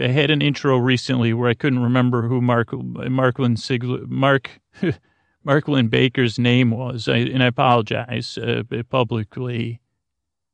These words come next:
He be, and I guess maybe 'cause I was more of a Balky fan, as I talked about. I don't know what, when that intro came out.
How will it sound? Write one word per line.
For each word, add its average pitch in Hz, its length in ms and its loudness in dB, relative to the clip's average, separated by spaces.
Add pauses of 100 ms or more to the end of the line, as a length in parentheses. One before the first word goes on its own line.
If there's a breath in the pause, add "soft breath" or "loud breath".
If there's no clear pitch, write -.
(380)
He 127 180 0
be, 127 420 -2
and 135 100 4
I 123 80 4
guess 131 280 -2
maybe 123 260 0
'cause 120 200 -2
I 123 60 2
was 117 140 0
more 117 220 0
of 110 80 -2
a 123 60 -4
Balky 139 460 0
fan, 110 420 -6
as 113 180 -4
I 120 80 -2
talked 117 340 -2
about. 117 280 -2
I 120 80 0
don't 131 100 2
know 123 80 4
what, 123 240 0
when 123 200 0
that 117 180 4
intro 117 400 -2
came 110 340 -2
out. 107 300 -6